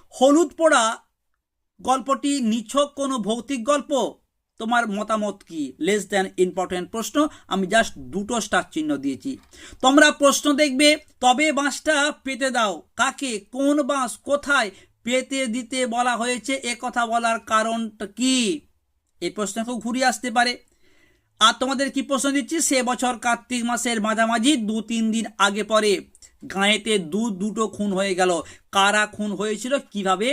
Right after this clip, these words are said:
তাদের মৃত্যু ঘটেছিল, এই তোমাদের হলুদ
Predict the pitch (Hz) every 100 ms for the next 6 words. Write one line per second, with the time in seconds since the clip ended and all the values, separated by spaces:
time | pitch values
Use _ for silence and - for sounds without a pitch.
0 | 311 _ _ 160 175 156 160 160 - 160
1 | 156 151 143 151 139 - - - - 247
2 | 269 311 277 277 269 320 359 _ _ _
3 | _ _ _ _ _ _ _ - 208 254